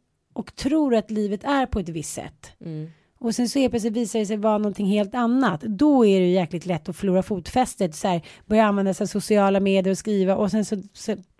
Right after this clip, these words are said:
Speaker 1: vill man bara trycka på ångra-knappen och då är det redan för sent.
Speaker 2: Ja, ja, visst.
Speaker 1: Det är jävligt läskigt alltså.
Speaker 2: Ja, men det är precis som att så här, när du väl har liksom anmält din man för misshandel,
Speaker 1: Mm.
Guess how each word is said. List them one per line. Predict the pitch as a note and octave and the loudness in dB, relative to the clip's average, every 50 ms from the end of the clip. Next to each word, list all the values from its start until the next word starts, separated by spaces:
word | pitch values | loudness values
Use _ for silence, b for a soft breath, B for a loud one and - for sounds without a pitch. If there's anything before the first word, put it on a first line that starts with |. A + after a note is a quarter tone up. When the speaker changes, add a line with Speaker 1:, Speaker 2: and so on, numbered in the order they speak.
| _ _ | _ _
Speaker 1:
vill | G#3+ A3+ G#3 | -4 -2 0
man | G#3+ G#3 | 0 0
bara | G3+ G3+ | 0 -2
trycka | G3+ - G#3 F3+ G3+ F#3+ | -2 -2 -4 -4 -4 -4
på | - G#3+ | -2 -2
ångra-knappen | G#3+ G#3 G3 G3 G3 F#3 - - A#3+ A3 - _ - F3+ E3+ | 0 0 0 0 -2 -2 -2 -4 -4 -4 -4 _ -4 -4 -4
och | F3 F3+ | -4 -4
då | F3+ G3 | -2 0
är | G3 G3 | 0 0
det | G3 | 0
redan | G3 F#3 F3+ | 0 0 -2
för | D#3+ F#3 | -4 -6
sent. | F3 - - A3+ F3+ F#3 F#3 | -6 -4 -4 -4 -4 -4 -4
Speaker 2:
Ja, | F#3 F3 E3+ | -4 -4 -4
ja, | E3+ D#3+ | -4 -4
visst. | D#3 E3 D3+ - - b b b b b b b b b _ | -6 -8 -10 -14 -20 b b b b b b b b b _
Speaker 1:
Det | - A#3+ | -4 -2
är | B3 B3 A3 | 0 2 2
jävligt | G#3 A3 G3+ F3 D3+ - | 2 2 0 -2 -4 -4
läskigt | G#3 A3 - - - - - G#3+ - | -6 -6 -6 -6 -4 -2 -2 -2 -2
alltså. | G#3 G3 F#3 - - - G3+ - - | -4 -10 -12 -12 -12 -12 -14 -14 -12
Speaker 2:
Ja, | - A3 G#3 | -8 -4 -4
men | G#3 | -4
det | G#3 A3 | -4 -4
är | |
precis | G3+ G3 F3+ F#3 D#3 | -6 -6 -6 -6 -6
som | E3 E3 | -6 -6
att | D#3+ D3+ D3+ | -8 -6 -6
så | E3 | -6
här, | D3 C#3+ C#3+ - - _ _ _ _ | -4 -4 -6 -8 -12 _ _ _ _
när | - F3+ F3 | -10 -8 -6
du | F3 | -4
väl | E3+ F#3 G3 G3 F#3+ F#3 | 0 2 4 4 4 4
har | F3+ F3 | 2 -2
liksom | E3 D3+ D3+ D3+ - - | -2 -6 -8 -12 -8 -4
anmält | - E3+ D#3+ D#3+ D#3+ D#3+ E3+ F3 F3+ E3 D#3+ D#3 D3+ D3+ | -2 -2 0 -2 -2 -4 -2 -2 -2 -2 -2 -4 -6 -8
din | D#3+ C#3+ D3 D#3+ | -8 -8 -6 -6
man | E3 E3+ D#3 D3+ D3+ D#3 D3+ D3 | -4 -4 -4 -4 -6 -8 -10 -10
för | - - D3 C#3+ | -8 -8 -6 -6
misshandel, | D3+ D#3 D3 D3+ - - E3 F3+ F3+ F3 D#3+ C#3+ - - D3 E3 - - | -6 -6 -6 -8 -8 -6 -4 -4 -2 -2 -4 -6 -8 -10 -12 -14 -14 -8
Speaker 1:
Mm. | B3 A3 F3 D#3 D3 C#3+ | -2 0 0 2 0 -2